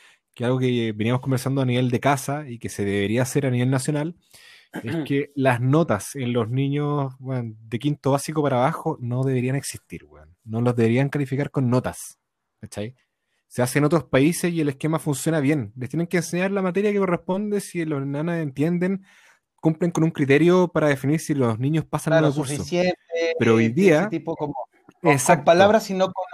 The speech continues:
Speaker 3: números.
Speaker 1: Pero
Speaker 2: Exacto. Oye,
Speaker 1: sí,
Speaker 2: yo no
Speaker 1: porque
Speaker 2: quiero
Speaker 1: hoy día estábamos,
Speaker 2: ¿Mm?
Speaker 1: eh, sorry, estábamos todos preocupados, weón, haciendo las guías, era,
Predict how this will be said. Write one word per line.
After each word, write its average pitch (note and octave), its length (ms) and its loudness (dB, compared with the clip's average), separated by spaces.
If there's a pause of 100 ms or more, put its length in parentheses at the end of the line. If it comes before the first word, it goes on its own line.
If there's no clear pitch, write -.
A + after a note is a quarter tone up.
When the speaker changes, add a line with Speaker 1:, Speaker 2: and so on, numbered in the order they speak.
(140)
Speaker 3:
números. B2 160 -4
Speaker 1:
Pero B2+ 300 6
Speaker 2:
Exacto. G2+ 240 -4 (960)
Oye, C3+ 200 4
Speaker 1:
sí, B2+ 60 4
Speaker 2:
yo C3 100 8
no C3 60 6
Speaker 1:
porque C3 160 4
Speaker 2:
quiero C3 180 10
Speaker 1:
hoy - 60 10
día G#3+ 160 10
estábamos, F#3+ 480 4
Speaker 2:
¿Mm? C#3+ 120 -6 (160)
Speaker 1:
eh, C3 140 -6
sorry, C3+ 280 0
estábamos F3 380 2
todos F#3+ 180 0
preocupados, F#3+ 540 0
weón, G3+ 200 -4
haciendo F#3 280 -8
las F3 160 -6
guías, E3+ 280 -6
era, E3+ 180 -8